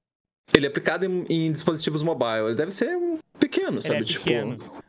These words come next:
Speaker 2: Ah,
Speaker 1: é.
Speaker 2: entendi. É, não, acho que tem razão, ele é, ele é do tamanho de um celular. Eu acho que isso aqui é um lore bom. Só que ao mesmo tempo, se ele é um robô, ele tem uma inteligência artificial, ele deve ter,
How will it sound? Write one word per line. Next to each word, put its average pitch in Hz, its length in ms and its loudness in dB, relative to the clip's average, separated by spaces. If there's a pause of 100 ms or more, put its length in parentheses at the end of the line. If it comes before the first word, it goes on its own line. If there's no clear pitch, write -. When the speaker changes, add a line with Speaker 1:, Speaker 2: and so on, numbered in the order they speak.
(100)
Speaker 2:
Ah, 131 500 0
Speaker 1:
é. 120 440 -2
Speaker 2:
entendi. 131 340 -2
É, 175 200 2
não, 170 180 2
acho 160 160 0
que - 60 -16
tem 170 120 2
razão, 156 360 2
ele 139 140 2
é, 143 140 2
ele 165 160 2
é 165 80 2
do 175 80 -4
tamanho 180 360 0
de 190 60 0
um 190 40 0
celular. 151 540 2 (1000)
Eu 113 100 6
acho 143 140 0
que - 80 -4
isso 165 120 0
aqui 165 120 0
é 160 60 4
um 160 60 0
lore 151 240 4
bom. 123 300 0 (1120)
Só 160 200 2
que 185 80 0
ao 175 60 2
mesmo 196 260 0
tempo, 185 320 0
se - 100 0
ele 185 120 2
é 196 40 4
um 202 60 0
robô, 165 400 2
ele 131 220 0
tem 143 100 -2
uma 139 120 0
inteligência 139 360 0
artificial, 139 640 0
ele 123 140 -2
deve 120 240 0
ter, 135 640 0